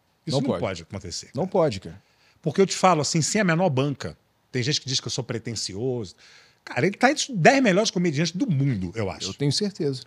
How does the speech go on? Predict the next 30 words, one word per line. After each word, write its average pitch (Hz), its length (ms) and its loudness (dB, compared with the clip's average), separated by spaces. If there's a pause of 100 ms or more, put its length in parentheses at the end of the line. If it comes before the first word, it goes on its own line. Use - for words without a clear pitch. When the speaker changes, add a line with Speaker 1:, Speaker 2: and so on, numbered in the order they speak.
(160)
Speaker 1:
Cara, 170 160 4
incluindo 175 340 0
Chaplin, 143 720 2
nesse 127 580 4
naipe, 190 360 2
assim. 110 200 -2
Speaker 2:
Uhum, 143 260 -4 (140)
eu 92 120 -4
tenho 139 120 -2
Speaker 1:
Inclusive, 220 80 0
tem 196 100 0
uma 233 100 4
Speaker 2:
certeza. 160 140 0
Speaker 1:
frase 190 160 4
sensacional 165 540 0
dele, 175 100 2
eu 170 60 -4
falei, 165 160 -2
"Pô, 330 260 -2
pai, - 200 -10 (800)
o - 60 -20
pessoal 254 320 2
enche - 140 2
tanta 262 260 2
bola 175 240 4
do 113 80 -6
Chaplin 147 540 0
aí." 143 280 -4 (560)
Chaplin, 311 360 -4
porra, 110 400 -2